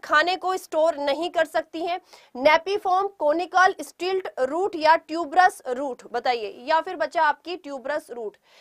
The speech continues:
इनमें से कौन से टाइप की जड़ें हैं जो अपने अंदर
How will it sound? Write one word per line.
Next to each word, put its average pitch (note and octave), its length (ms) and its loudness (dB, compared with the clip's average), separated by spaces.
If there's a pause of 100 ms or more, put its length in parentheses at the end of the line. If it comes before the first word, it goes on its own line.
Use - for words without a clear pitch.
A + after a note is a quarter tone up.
(160)
इनमें D4 280 -4
से E4+ 180 -2
कौन E4+ 320 -2
से G4 180 -4
टाइप D#4 300 0
की D#4 120 -10
जड़ें C#4 260 0
हैं D4 180 -2
जो D4 100 -2
अपने C#4 240 0
अंदर D4 200 -2